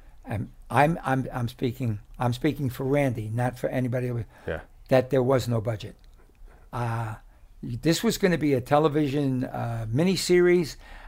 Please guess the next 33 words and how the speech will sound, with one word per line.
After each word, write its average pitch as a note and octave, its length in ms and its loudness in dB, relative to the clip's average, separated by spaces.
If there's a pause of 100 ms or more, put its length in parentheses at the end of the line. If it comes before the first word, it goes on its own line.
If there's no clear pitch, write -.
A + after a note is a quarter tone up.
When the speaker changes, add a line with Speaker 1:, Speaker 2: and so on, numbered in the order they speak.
(140)
Speaker 1:
and, B2+ 500 -2
uh, A#2+ 520 -4 (120)
you C3 100 0
know, C#3 380 4
in, D3+ 180 -2
in C3+ 220 -2
television, D#3 800 4 (560)
every A#2+ 260 -2
got, C#3+ 180 4 (120)
everybody D3 560 4
got C#3 240 4
paid. C#3 420 2 (240)
There C3 120 0
was B2+ 180 0
no E3 180 6
such - 360 0
thing C#3+ 380 -2
as, A#2+ 420 -2 (380)
uh, A#2+ 300 -4 (200)
"Look, D#3+ 240 6
we're C#3+ 100 2
gonna C#3 220 0
do D#3 220 4
this D3 220 0
scene. D#3+ 340 2
It, C#3+ 160 -2
it B2 160 -6
needs D3 340 0
ten F3+ 280 2
Screen E3 360 0
Actors D3 380 0
Guild C#3+ 320 4
people, C#3 400 0